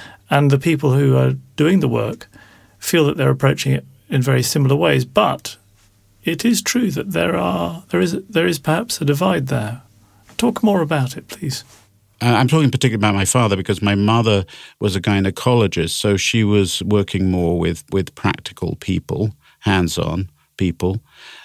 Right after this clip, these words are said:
Speaker 2: um, doctors, whereas my, my father was, um,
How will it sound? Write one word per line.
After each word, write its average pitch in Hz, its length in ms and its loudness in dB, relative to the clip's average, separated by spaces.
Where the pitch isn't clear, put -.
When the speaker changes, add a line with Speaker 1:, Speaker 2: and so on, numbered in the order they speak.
Speaker 2:
um, 101 640 2
doctors, 95 460 -2
whereas 98 200 2
my, 92 200 0
my 92 220 0
father 90 360 0
was, 85 520 -2
um, 85 520 -2